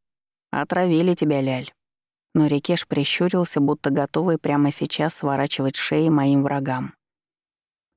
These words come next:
«Ты давно не получала духов от этого змея.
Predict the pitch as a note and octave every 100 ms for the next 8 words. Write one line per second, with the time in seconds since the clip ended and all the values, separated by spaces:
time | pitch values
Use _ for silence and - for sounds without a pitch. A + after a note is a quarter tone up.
0 | - E3 E3 D#3 E3+ F3+ D#3+ D3+ D3+ -
1 | D#3+ D#3 D3 D3 - E3 - D3+ D3 D3
2 | C#3+ D3 D3 C#3 G#2